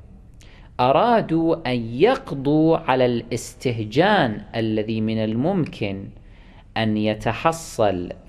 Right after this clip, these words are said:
في أذهان قراء هذه الروايات، أنه كيف يضحك الرب؟ العالم حينما يرى أمثال هذه الروايات يرفضها،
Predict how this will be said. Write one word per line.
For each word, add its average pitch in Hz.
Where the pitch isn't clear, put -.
في 151
أذهان 101
قراء 127
هذه 131
الروايات، -
أنه 85
كيف 160
يضحك -
الرب؟ 87
العالم 120
حينما 98
يرى 92
أمثال 92
هذه 87
الروايات 90
يرفضها، 143